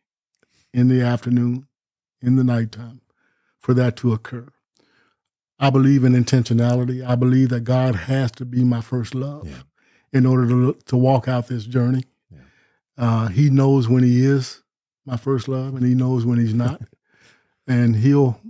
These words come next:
Speaker 1: tell me, "Hey, I missed my time with you today," you know? And, uh, because of that relationship over time,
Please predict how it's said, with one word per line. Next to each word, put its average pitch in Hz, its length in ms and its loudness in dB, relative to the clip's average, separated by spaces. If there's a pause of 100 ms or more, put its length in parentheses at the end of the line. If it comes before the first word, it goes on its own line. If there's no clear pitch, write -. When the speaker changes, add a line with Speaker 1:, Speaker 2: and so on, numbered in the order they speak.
(1000)
Speaker 1:
tell 147 220 0
me, 113 240 0 (640)
"Hey, 131 140 -10
I 120 60 2
missed 123 300 2
my 120 100 2
time 131 320 -2
with 117 140 -2
you 151 120 2
today," 143 340 -8 (920)
you 127 120 -8
know? 123 180 -12 (280)
And, 127 400 -8
uh, 135 200 -16 (920)
because 151 400 0
of 135 80 2
that 135 340 0
relationship 135 640 0
over 120 200 0
time, 117 420 -2